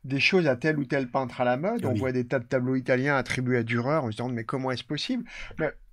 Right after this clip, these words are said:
Speaker 1: parce que Dürer était le peintre allemand, euh, de la Renaissance complètement à la mode, donc, euh, il y avait un intérêt de marché, évidemment, à saturer les musées d'œuvres toutes fières, euh, <laughs> toutes fières d'avoir leur, euh, leur Dürer, alors qu'elles avaient un Tartampion, euh,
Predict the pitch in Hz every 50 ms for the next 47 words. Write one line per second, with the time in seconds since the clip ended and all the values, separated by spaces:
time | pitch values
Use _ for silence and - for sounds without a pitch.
0 | - - - 127 117 - - 135 131 139 147 147 151 170 180 175 147 131 127 120
1 | 139 139 151 147 135 127 120 135 135 127 - - 139 127 131 135 139 147 151 151
2 | 143 127 120 117 117 120 120 120 127 113 120 131 127 123 - - 147 143 - -
3 | 143 127 - 139 127 - 135 123 120 117 113 120 120 127 143 156 160 147 127 120
4 | 123 123 123 - 123 120 - - - - - - - 131 143 139 143 151 151 147
5 | 147 139 123 147 135 143 139 - - - 110 98 - 120 120 120 - - - -
6 | 226 214 196 - _ - 120 113 117 113 131 131 160 190 190 190 - - - -
7 | - - - - - 131 127 123 120 117 - - 175 156 - - 160 170 170 180
8 | 175 165 151 143 143 135 127 131 139 127 131 135 170 180 175 151 139 127 120 -
9 | 170 151 - - - - 165 165 170 175 175 160 131 120 120 117 117 127 - -
10 | - 143 - - _ - 151 156 165 180 190 190 - - - - 165 147 - -
11 | - 185 190 175 156 127 123 120 131 127 127 127 127 117 107 110 120 120 117 113
12 | 120 123 110 110 117 120 120 117 131 160 180 180 170 135 123 127 131 127 117 -
13 | 127 117 107 95 92 85 95 113 127 139 139 131 113 107 107 110 110 107 101 -
14 | - 98 87 95 - - 113 110 120 135 135 131 120 117 -